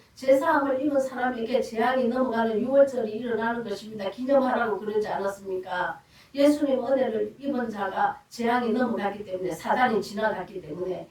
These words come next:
예수님을 다 빼버립니다, 여러분. 그, 그래서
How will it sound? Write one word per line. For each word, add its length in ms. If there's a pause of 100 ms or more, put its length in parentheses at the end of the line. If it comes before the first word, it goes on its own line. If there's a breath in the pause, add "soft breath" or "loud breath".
(500 soft breath)
예수님을 680
다 220
빼버립니다, 800
여러분. 520 (480)
그, 280
그래서 540